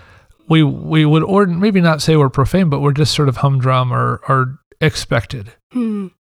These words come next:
Speaker 1: Right? We maybe had an ex-, expectation of life that it would hold certain things. And the expectation always devalues things,
Speaker 2: Hmm.
Speaker 1: right?
Speaker 2: Yeah.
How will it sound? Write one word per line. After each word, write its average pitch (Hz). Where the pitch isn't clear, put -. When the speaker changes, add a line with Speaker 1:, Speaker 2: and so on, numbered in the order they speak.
Speaker 1:
Right? 143
We 143
maybe 139
had 127
an 123
ex-, 123
expectation 135
of 123
life 120
that 139
it 131
would 127
hold 135
certain 131
things. 123
And 156
the 151
expectation 143
always 139
devalues 120
things, 98
Speaker 2:
Hmm. 214
Speaker 1:
right? 143
Speaker 2:
Yeah. 196